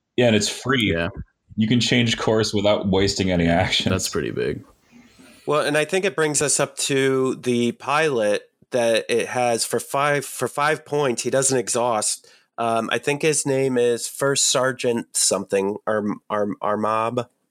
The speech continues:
Speaker 3: Armab, something like that. But it says, "Gain tactical one after you perform a standard move, gain one aim to-, aim token."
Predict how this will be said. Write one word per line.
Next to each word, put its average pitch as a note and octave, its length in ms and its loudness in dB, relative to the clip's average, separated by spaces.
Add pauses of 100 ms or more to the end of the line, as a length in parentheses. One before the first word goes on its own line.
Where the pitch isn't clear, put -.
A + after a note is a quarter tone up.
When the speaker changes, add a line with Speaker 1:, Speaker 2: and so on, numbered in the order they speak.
(100)
Speaker 3:
Armab, A2 540 -4
something A2+ 320 -2
like G2+ 180 -4
that. F#2+ 240 -2 (340)
But C3+ 100 2
it C3+ 60 -6
says, C#3 200 -2
"Gain C#3 280 0
tactical C3 640 -2
one B2 340 0
after A#2+ 240 -2
you C3 80 2
perform B2 460 -2
a A#2 60 0
standard A#2 400 0
move, G#2+ 340 -2
gain G#2+ 200 2
one G#2+ 200 0
aim G#2+ 220 0
to-, - 240 -10
aim A2 240 0
token." C#3+ 500 -4